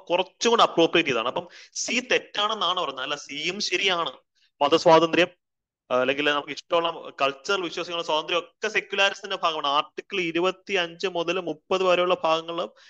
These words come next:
സെക്യുലാരിസത്തിന്റെ അല്ലെങ്കിൽ മതേതരത്വത്തിന്റെ ഭാഗം തന്നെയാണ്. അതിനകത്താണ് ഇത് വരുന്നത്. പക്ഷെ appropriate answer, തമ്മിൽ ഭേദപ്പെട്ട answer ഏതാ? മത ഇതരം, മതമില്ലാത്ത അവസ്ഥ,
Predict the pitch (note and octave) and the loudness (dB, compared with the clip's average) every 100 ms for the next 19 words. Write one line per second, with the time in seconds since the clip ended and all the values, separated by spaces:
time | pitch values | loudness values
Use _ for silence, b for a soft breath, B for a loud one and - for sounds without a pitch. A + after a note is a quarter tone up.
0 | b - F3+ F3 G3+ G3 F#3 F#3 F#3 - | b 0 0 2 4 6 8 6 6 2
1 | - F#3 E3+ D3 D3+ D3+ D3 E3 F3 F3 | 0 -4 2 2 2 2 2 2 0 -2
2 | F3+ F3+ D#3+ D#3 E3 D#3 D3 C#3 D#3+ E3 | 0 -2 0 -2 -2 -2 -2 -2 -2 -2
3 | E3+ E3 D#3 C3+ - _ _ _ _ _ | -4 -4 -4 -6 -8 _ _ _ _ _
4 | _ _ _ F3 G#3 E3+ - - A#3 A#3 | _ _ _ -10 -4 -4 -6 -2 4 4
5 | A#3 A#3+ A3+ A3+ D3+ - C3 D3+ D3+ G3 | 2 -2 0 0 -2 -2 -6 -4 -4 -4
6 | A3+ - D3 D#3+ F#3 F#3 - C#3+ A#2+ B2 | -8 -8 -8 -6 -4 -6 -6 -6 -6 -10
7 | G#2+ G#2+ _ _ _ _ C3+ C#3+ D#3 C#3+ | -8 -8 _ _ _ _ 0 2 2 2
8 | C3+ C#3+ C3+ A#2+ A#2+ C3+ C#3 A#2+ B2+ B2+ | 2 4 6 4 0 -2 -2 -2 -2 -2
9 | A2 - A#2 | -6 -2 -4